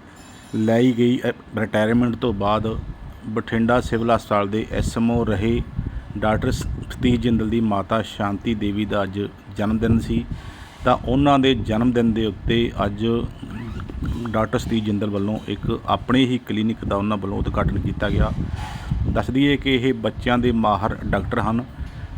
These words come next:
ਅਤੇ ਇਹਨਾਂ ਵੱਲੋਂ ਬਠਿੰਡਾ ਦੇ ਮਾਡਲ ਟਾਊਨ ਗੁਰਦੁਆਰਾ ਸਾਹਿਬ ਦੇ ਸਾਹਮਣੇ ਆਪਣੇ ਕਲੀਨਿਕ ਦਾ ਉਦਘਾਟਨ ਕੀਤਾ ਗਿਆ। ਇਸ ਮੌਕੇ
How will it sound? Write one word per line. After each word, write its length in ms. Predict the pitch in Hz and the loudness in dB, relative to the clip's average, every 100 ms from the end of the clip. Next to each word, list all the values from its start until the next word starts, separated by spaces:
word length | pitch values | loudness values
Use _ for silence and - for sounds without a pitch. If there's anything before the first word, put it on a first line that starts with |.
| - | -4
ਅਤੇ 240 | 113 139 - | 2 2 4
ਇਹਨਾਂ 280 | 127 139 135 | 2 4 4
ਵੱਲੋਂ 440 | 113 101 110 117 | 4 2 2 0
ਬਠਿੰਡਾ 720 | 113 113 117 110 107 120 120 | 0 -2 0 0 2 2 2
ਦੇ 380 | 117 110 113 113 - - | 2 0 0 0 -2 -2
ਮਾਡਲ 420 | 110 107 107 120 | -2 0 2 2
ਟਾਊਨ 400 | 120 - 107 113 | 0 0 0 0
ਗੁਰਦੁਆਰਾ 380 | 107 101 101 113 | -2 -2 0 0
ਸਾਹਿਬ 380 | 101 107 107 104 | 2 2 2 0
ਦੇ 140 | 110 | -2
ਸਾਹਮਣੇ 500 | 117 - 101 107 110 - | -2 -2 -2 0 -2 -2
ਆਪਣੇ 360 | 98 - 107 101 | -4 -2 0 0
ਕਲੀਨਿਕ 320 | 98 107 113 | 0 -2 -2
ਦਾ 100 | 113 | -2
ਉਦਘਾਟਨ 520 | 113 104 104 107 - 107 | -2 -2 -2 -2 -2 -2
ਕੀਤਾ 340 | 113 - 117 | -2 0 2
ਗਿਆ। 140 | 120 | 2
ਇਸ 180 | 120 - | 0 0
ਮੌਕੇ 500 | 110 104 98 - 117 | 0 -2 -4 -4 -2